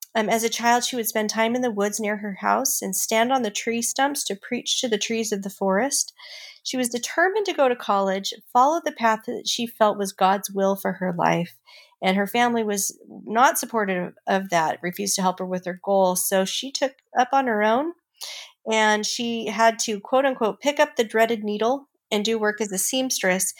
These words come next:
because her preferred work of digging ditches or shoveling coal was not considered suitable for women.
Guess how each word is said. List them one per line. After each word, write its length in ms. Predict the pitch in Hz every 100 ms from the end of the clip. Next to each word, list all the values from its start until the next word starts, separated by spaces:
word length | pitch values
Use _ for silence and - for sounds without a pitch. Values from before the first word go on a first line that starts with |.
| - - - -
because 300 | 247 254 254
her 80 |
preferred 500 | 240 233 - 330 359
work 260 | 262 220 220
of 140 | 202
digging 340 | 196 220 220 208
ditches 480 | 220 220 220 214 202
or 80 |
shoveling 460 | 185 220 214 202 190
coal 380 | - 294 277 208
was 160 | 202
not 180 | 202 196
considered 400 | 220 208 208 196
suitable 580 | - - 247 240 214 202 -
for 180 | 196
women. 460 | 190 185 170 151 190